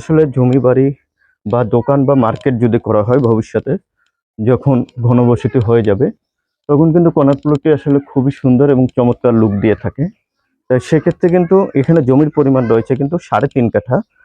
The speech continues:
দুইটি মালিক বিক্রি করবেন, দুজন মালিক রয়েছে, একক মালিকানা। দুইটি মালিকের পৌনে দুই কাঠা করে জমি রয়েছে এবং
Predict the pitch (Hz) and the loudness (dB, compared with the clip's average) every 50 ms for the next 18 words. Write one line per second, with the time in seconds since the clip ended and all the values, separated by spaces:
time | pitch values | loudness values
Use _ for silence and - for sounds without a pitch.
0 | _ - _ _ _ - 127 117 107 143 165 170 - 196 196 160 131 117 120 135 | _ -20 _ _ _ -4 -4 0 2 2 0 2 2 0 2 2 2 2 0 0
1 | - - _ _ _ 120 117 135 - - 139 - 120 113 104 120 156 156 131 139 | -2 -4 _ _ _ -4 -4 -4 -2 -2 -2 0 0 0 0 0 -2 0 0 0
2 | 127 120 139 123 117 117 110 117 - 127 117 107 101 - - - 190 - - 139 | 2 2 2 2 2 2 0 0 0 0 0 0 0 -2 -4 -4 -4 -2 -2 -4
3 | 143 - 156 - 139 123 113 110 101 - 113 120 175 233 - _ _ _ _ _ | -2 -2 -2 -2 0 0 0 0 -2 -2 -2 -4 -4 -6 -8 _ _ _ _ _
4 | _ _ _ _ _ _ _ _ 104 120 131 127 151 151 151 151 156 165 202 247 | _ _ _ _ _ _ _ _ -2 -2 0 2 2 2 2 2 2 0 0 -2
5 | - _ _ _ _ _ _ 190 185 190 202 196 165 190 185 190 180 _ _ _ | -2 _ _ _ _ _ _ -2 0 2 2 2 2 0 0 0 -4 _ _ _
6 | _ _ _ _ _ _ _ _ _ _ _ _ _ _ _ _ _ _ _ _ | _ _ _ _ _ _ _ _ _ _ _ _ _ _ _ _ _ _ _ _
7 | _ - 143 131 127 135 123 - 113 110 131 208 254 - _ _ _ _ _ _ | _ -2 -2 0 2 0 0 2 2 2 2 0 -2 -6 _ _ _ _ _ _
8 | _ _ _ _ _ _ _ _ _ _ _ _ _ _ _ _ _ _ _ _ | _ _ _ _ _ _ _ _ _ _ _ _ _ _ _ _ _ _ _ _
9 | _ _ _ _ _ _ _ _ _ _ - 110 107 127 123 117 127 170 214 - | _ _ _ _ _ _ _ _ _ _ -2 0 2 2 2 2 2 0 -2 -4
10 | _ _ _ 104 104 110 101 95 - - - 151 180 - 587 - _ _ _ _ | _ _ _ 0 0 2 0 0 -2 -4 -4 -4 -4 -6 -10 -20 _ _ _ _
11 | _ _ _ _ _ _ _ _ _ _ _ _ _ _ _ _ _ - 151 147 | _ _ _ _ _ _ _ _ _ _ _ _ _ _ _ _ _ -2 0 2
12 | 139 156 | 2 2